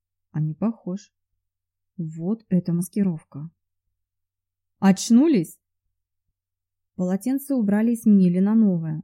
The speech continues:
мокрое и прохладное. Поверх легла ладонь декана. От неё волнами расходилось тепло, кожу чуть покалывало. Не знала, что Глен владеет подобной магией.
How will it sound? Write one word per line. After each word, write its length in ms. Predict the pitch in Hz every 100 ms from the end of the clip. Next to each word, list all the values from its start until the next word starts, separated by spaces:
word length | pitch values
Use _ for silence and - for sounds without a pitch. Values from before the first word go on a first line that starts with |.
| -
мокрое 580 | 170 170 196 - 160 185
и 80 | 196
прохладное. 800 | 202 208 208 190 165 147 147 180 _ _ _ _ _ _ _ _
Поверх 440 | - 190 214 302 -
легла 300 | 285 240 233
ладонь 380 | 247 214 202 208
декана. 600 | 220 202 170 151 170 180 _ _ _ _ _ _ _ _ _ _ _
От 200 | - 175
неё 280 | 185 180 170
волнами 480 | 160 170 226 233 226
расходилось 560 | 208 - 190 175 175 -
тепло, 500 | 226 - 170 151 175 _
кожу 360 | - 180 226 233
чуть 260 | - 180
покалывало. 680 | - 180 180 165 147 143 147 - _ _ _ _ _ _ _ _ _ _ _
Не 160 | 220 226
знала, 320 | 208 180 165
что 200 | - 175
Глен 320 | 175 202 277
владеет 460 | 254 240 190 180 180
подобной 400 | 196 175 185 214
магией. 580 | 202 170 160 156 151